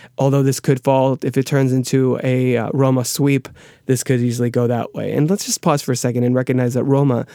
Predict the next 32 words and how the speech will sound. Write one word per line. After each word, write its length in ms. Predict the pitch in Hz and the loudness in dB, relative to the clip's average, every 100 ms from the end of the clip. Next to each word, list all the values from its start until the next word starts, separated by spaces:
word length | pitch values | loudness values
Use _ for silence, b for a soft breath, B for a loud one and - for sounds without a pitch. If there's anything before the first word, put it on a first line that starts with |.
| B B | B B
which 140 | 131 135 | -6 -4
is 120 | 127 | -4
a 60 | 123 | 0
film 280 | 147 139 | 2 2
chiefly 360 | 135 160 151 143 | 2 0 2 0
distributed 460 | 123 - 127 123 120 | 0 0 2 2 0
by 120 | 120 | 0
Netflix, 600 | 120 123 - 117 - - B B B B | 0 -2 -2 -4 -6 -14 B B B B
is 200 | 139 131 | 0 2
nominated 460 | 131 131 135 127 120 | 2 2 4 2 0
for, 580 | - 123 123 120 120 - | 0 2 2 2 0 -4
I 80 | 147 | -4
think 180 | 127 120 | -2 -2
it 40 | |
was 180 | 127 - | -2 -2
ten, 360 | - 135 123 - | 0 2 2 0
yeah, 140 | 117 | -2
it's 160 | 113 131 | -2 -4
a 80 | |
ten 460 | 120 135 120 117 - _ _ - | -2 0 0 -2 -4 _ _ -2
nominations, 760 | 131 127 127 127 117 107 - B B B B - | 0 2 2 0 -2 -4 -6 B B B B -10
uh, 80 | 120 | -8
ten, 360 | - 151 147 | 0 2 2
ten 160 | 165 165 | 2 2
Academy 360 | 143 135 127 | 2 2 2
Awards 380 | 131 123 120 113 | 2 0 0 -2
this 180 | 117 - | -6 -4
year. 180 | 110 110 | -4 0
That's 260 | 139 180 | 0 0
a 40 | 160 | 0
huge 480 | 127 139 135 123 - | 2 2 2 0 -2
breakthrough 520 | 127 120 - 117 | -2 -2 -4 -4